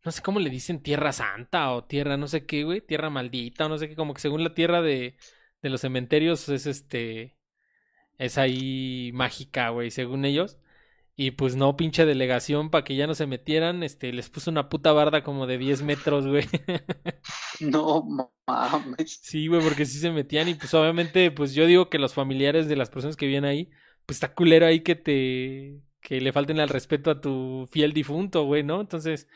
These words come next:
Speaker 1: se quejaron y la
Speaker 2: Sí,
Speaker 1: delegación
Speaker 2: güey,
Speaker 1: les
Speaker 2: que
Speaker 1: vino a poner
Speaker 2: anden,
Speaker 1: una
Speaker 2: que anden
Speaker 1: bardota,
Speaker 2: ahí
Speaker 1: güey.
Speaker 2: exhumando
Speaker 1: Ujú.
Speaker 2: cuerpos.
Speaker 1: Sí, güey.
Speaker 2: Chale, pues qué mierda, güey.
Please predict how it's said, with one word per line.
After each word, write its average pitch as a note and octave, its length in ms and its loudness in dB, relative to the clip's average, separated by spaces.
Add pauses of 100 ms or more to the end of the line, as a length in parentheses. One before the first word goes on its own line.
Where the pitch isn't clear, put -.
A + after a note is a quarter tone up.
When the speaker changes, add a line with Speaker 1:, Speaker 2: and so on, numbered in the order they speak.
(300)
Speaker 1:
se - 140 -10
quejaron D3+ 420 2
y D#3+ 60 2
la C3 120 4
Speaker 2:
Sí, B2+ 60 2
Speaker 1:
delegación B2+ 260 4
Speaker 2:
güey, - 100 6
Speaker 1:
les C#3+ 80 2
Speaker 2:
que C#3 60 6
Speaker 1:
vino C#3 100 6
a - 20 2
poner C#3 160 4
Speaker 2:
anden, D3 140 2
Speaker 1:
una C3+ 100 4
Speaker 2:
que B2+ 60 6
anden C3+ 160 2
Speaker 1:
bardota, B2+ 160 2
Speaker 2:
ahí B2 60 2
Speaker 1:
güey. B2 160 2
Speaker 2:
exhumando B2+ 580 -4
Speaker 1:
Ujú. D3+ 140 0
Speaker 2:
cuerpos. C3 540 -6 (680)
Speaker 1:
Sí, B2+ 300 -4
güey. A#2 380 -2 (120)
Speaker 2:
Chale, G#2+ 420 -2
pues G#2 160 -16
qué B2 120 -10
mierda, A#2+ 440 -4
güey. G#2 160 -8